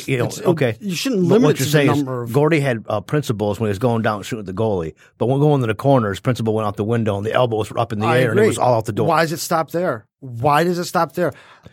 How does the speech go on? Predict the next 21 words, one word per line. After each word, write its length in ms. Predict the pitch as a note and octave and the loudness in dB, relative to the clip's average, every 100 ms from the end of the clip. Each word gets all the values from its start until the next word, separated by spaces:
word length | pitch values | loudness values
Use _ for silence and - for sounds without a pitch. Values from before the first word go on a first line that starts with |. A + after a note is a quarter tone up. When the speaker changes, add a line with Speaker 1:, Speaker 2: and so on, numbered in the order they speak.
| G3 | -8
Speaker 1:
'Cause 160 | F3+ B2 | -4 2
Speaker 2:
No. 80 | D#3 | 4
Speaker 1:
Gordy's 240 | D#3+ D#3 | 4 4
that 160 | D3 A#2+ | 0 0
one 220 | C3 D#3+ | 0 -2
person 640 | - D3+ D#3 - - - | -4 -6 -4 -4 -8 -10
<laughs> 20 | C3+ | 0
Speaker 2:
Gordy 300 | G3 A#3+ C4+ | 4 4 4
Speaker 1:
that's 180 | - | 2
Speaker 2:
was 160 | F#3+ E3 | 0 -2
a 40 | |
great 380 | D3+ - D3+ C#3+ | -4 -4 -4 -4
player. 260 | - C#3 B2+ | -4 -4 -2
I 120 | A#2 | 0
don't 100 | E3+ | 2
wanna 160 | F#3 F3+ | 2 2
take 260 | D#3+ D3 - | 0 0 -4
anything 400 | D#3 D3+ C#3 C#3+ | -4 -2 0 2
away 220 | C3+ B2+ C3 | 2 0 0
from 160 | B2 | -2
him. 180 | A2 G2 | -6 -8